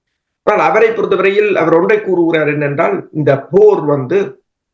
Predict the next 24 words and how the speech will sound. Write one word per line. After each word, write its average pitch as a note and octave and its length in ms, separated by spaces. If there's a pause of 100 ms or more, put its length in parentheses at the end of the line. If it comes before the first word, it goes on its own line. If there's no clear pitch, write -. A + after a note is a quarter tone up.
(280)
தங்கள் F#3 260
பொருளாதாரத்தையும் G3 1000
வாழ்வாதாரத்தையும் D#3+ 800
அழிக்கும் D#3+ 380 (460)
என்ற D#3 260 (800)
தான் G3+ 180
அவர் E3+ 380
கால், E3 300 (160)
அன்று F#3 260
தொட்டு D#3 300
வலியுறுத்தி D#3 480
வருகின்றார். - 580 (720)
இப்போது B3+ 300
அவர் A#3 320 (840)
இந்த D#3 160
ஐரோப்பிய A3 460
ஒன்றியத்தின் G3 420
தலைமை F3+ 300
பொறுப்பை F3 340
ஏற்றுக்கொள்ள E3 580
போகின்ற D3+ 340
நிலையில் C#3+ 640
அவர் E3+ 200
வந்து F#3 380